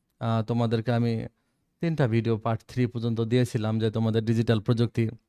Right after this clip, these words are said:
এই বিষয়ের। আহ, আমি এই বিষয়ে তোমাদেরকে, আহ, লাস্ট ভিডিওটা দিচ্ছি যে এটা শিখলে তোমাদের আর কোনো কিছু শেখার প্রয়োজন নেই। এই পরীক্ষা তোমরা এগুলোর উপরে দিতে পারবা, যত কোশ্চেন আসুক না, আর তোমরা মূল প্রশ্নের অপেক্ষায় থাকবা যখন পরীক্ষা হবে।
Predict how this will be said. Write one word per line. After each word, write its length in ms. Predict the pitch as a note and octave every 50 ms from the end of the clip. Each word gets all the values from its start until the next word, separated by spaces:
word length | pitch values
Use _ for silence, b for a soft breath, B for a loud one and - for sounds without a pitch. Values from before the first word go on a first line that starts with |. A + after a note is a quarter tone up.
| _ _ _ _ _ _ _ _ _ _ _ _ _ -
এই 120 | A2+ A#2
বিষয়ের। 480 | A2+ G#2+ A#2 G#2+ - A#2+ A2 A#2 C#3 D#3 E3+ b b b b b b b b b b b
আহ, 300 | - A2+ A2+ A#2 A#2+ D3
আমি 180 | D3 D#3 E3+ E3
এই 60 | C#3+
বিষয়ে 300 | B2 B2 C3 A2+ C3 C3
তোমাদেরকে, 600 | A#2 C3 B2+ B2 A#2+ A#2+ A2 - B2+ A#2+ A#2+ A#2 G#2+
আহ, 280 | A#2 A#2+ A#2 A#2 A#2
লাস্ট 380 | A#2 A#2+ B2+ B2+ A2+ - - A#2
ভিডিওটা 420 | A#2 A#2+ A2 A#2+ A#2 A#2 B2 A#2+
দিচ্ছি 440 | A2+ B2 A#2+ - - - C3 D3+ D#3+
যে 200 | B2+ A#2+ A#2+ A#2
এটা 160 | A2+ - A#2+
শিখলে 340 | A2+ - C#3 B2+ - - A#2+
তোমাদের 340 | - A#2+ A#2 A#2 A#2 A2+ A#2
আর 180 | A#2+ A#2+ A2
কোনো 320 | A2 - - C3+ A#2+ A#2 G#2
কিছু 240 | A2 A2 - A#2+ A2
শেখার 300 | - - A2+ - A2 G#2
প্রয়োজন 320 | - C#3 C3+ B2+ C3+ C3
নেই। 220 | B2 B2 C#3+ F3 F#3 B B B B B B B B B B B B _
এই 120 | - C#3+ D#3
পরীক্ষা 360 | - F3+ D3+ C#3 - D3 C3
তোমরা 260 | - C#3 C3+ C3+ C3
এগুলোর 280 | A#2+ A2+ A#2+ B2 B2 A#2+
উপরে 220 | A#2+ A2 C3 B2+
দিতে 220 | A2+ B2 A#2+ - B2
পারবা, 280 | A#2+ A#2 A2 A#2 B2
যত 200 | A#2 A#2+ A2 -
কোশ্চেন 380 | B2 - B2 A2+ - - A2+ A2+
আসুক 220 | A#2 A2 A#2 A2+
না, 100 | A#2 A#2+
আর 160 | A#2+ A#2+ A#2
তোমরা 260 | A2 A2 B2 A2+ A#2 A#2
মূল 200 | B2 C3 C3 B2
প্রশ্নের 400 | - C3 A#2+ - - B2 A2 A#2
অপেক্ষায় 380 | A#2 A2 - A#2 - A#2 A#2
থাকবা 320 | A2 A#2+ A#2 A2 A2 A#2 A2+
যখন 280 | A2 A2+ - - A#2
পরীক্ষা 360 | G#2+ - B2+ A#2+ A#2 - B2
হবে। 300 | A#2 A2+ A2+ A2 B2 E3